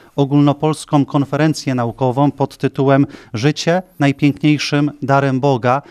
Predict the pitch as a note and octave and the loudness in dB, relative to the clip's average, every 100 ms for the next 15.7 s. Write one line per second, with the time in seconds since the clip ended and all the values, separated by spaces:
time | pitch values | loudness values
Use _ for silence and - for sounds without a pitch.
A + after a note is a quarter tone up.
0 | - - - C#3+ - D3 C3+ B2 - C3 | -12 -8 -2 -2 0 -2 0 -2 -2 -2
1 | C3+ B2+ B2 C3+ B2+ C3+ B2 B2+ A#2 A2+ | -2 -2 0 0 0 -2 -2 -2 -2 0
2 | C#3 C#3 E3+ - - - B2 C#3 C#3 C3 | 0 0 -2 -4 -12 -6 -2 0 0 0
3 | B2 C#3 C3+ - C3 - C3+ B2 - - | 2 2 0 -2 -6 -4 -4 -4 -4 2
4 | C#3 C3+ B2 D#3 - C#3 A#2+ A2+ - D3+ | 4 4 0 -6 -4 -4 -2 -4 -4 -4
5 | E3+ - - B2 B2 - F#3+ F#3+ E3+ - | -4 -8 -10 -4 -4 0 -2 0 -2 -2
6 | D#3 - - C#3+ C3+ C3 D3 D#3 D3 - | -2 -2 0 0 0 2 2 2 0 -2
7 | E3 D#3+ E3 E3 C3+ C3 C3+ C#3+ D#3+ - | -6 -4 -2 -2 -4 -2 2 4 2 -2
8 | - D3 C3 F3 D#3+ D#3 C#3 C#3+ C3+ B2 | -2 0 2 2 2 0 2 0 0 -2
9 | A2 D#3+ - - D3 - - - C#3 - | -2 -4 -2 0 0 -2 -14 -4 -4 -4
10 | D#3 C#3+ B2+ C#3 C#3+ - C3+ D3 D#3 - | -4 -2 0 2 0 -2 -4 -2 -4 -6
11 | A2+ - - - - B2 B2 G#3+ G#3 F3+ | -12 -14 -20 -20 -12 -6 -2 -2 -2 -2
12 | E3+ D#3+ E3+ D#3+ D3+ D#3 D3 D3 D3 D3 | 0 -2 0 -2 -2 -2 0 2 0 0
13 | D3+ D3 - C#3+ C#3+ - C3+ G3+ G3 - | -2 -2 -2 -4 -4 -4 -4 -2 -2 -6
14 | D3+ - C#3+ C#3+ D3 C#3+ - C#3 - C#3 | -8 -2 0 2 2 0 2 0 0 0
15 | C#3 - C3+ B2 C#3+ B2+ C#3 | 0 0 0 0 0 2 2